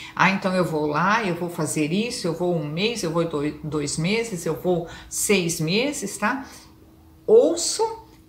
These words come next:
como se tivesse mesmo aqui engolindo um remédio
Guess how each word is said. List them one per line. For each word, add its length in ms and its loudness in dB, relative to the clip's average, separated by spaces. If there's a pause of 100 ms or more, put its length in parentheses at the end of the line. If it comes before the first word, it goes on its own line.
como 100 -4
se 140 -8
tivesse 580 0
mesmo 320 -2
aqui 240 -8
engolindo 560 -4
um 60 2
remédio 600 0